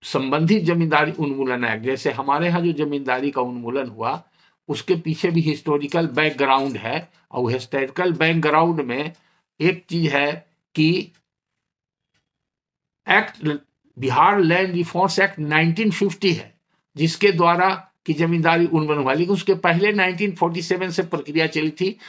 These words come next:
और भी बड़ा इंटरेस्टिंग है, और हर बिहार वासियों को इसके बारे में जानना चाहिए। मैंने कई बार इसका <clears throat> जिक्र अपने लेक्चर में, एकेडमी में किया है,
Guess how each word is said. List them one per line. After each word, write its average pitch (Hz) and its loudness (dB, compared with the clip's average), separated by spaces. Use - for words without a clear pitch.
और 151 2
भी 165 4
बड़ा 165 2
इंटरेस्टिंग 165 0
है, 127 -2
और 127 0
हर 185 2
बिहार 165 2
वासियों 156 0
को 165 -4
इसके 151 -4
बारे 143 0
में 143 -4
जानना 127 2
चाहिए। 127 -4
मैंने 156 2
कई 190 2
बार 131 2
इसका - 2
<clears throat> 113 -6
जिक्र 196 0
अपने 156 0
लेक्चर 151 2
में, 151 0
एकेडमी 151 -2
में 160 2
किया 165 2
है, - -8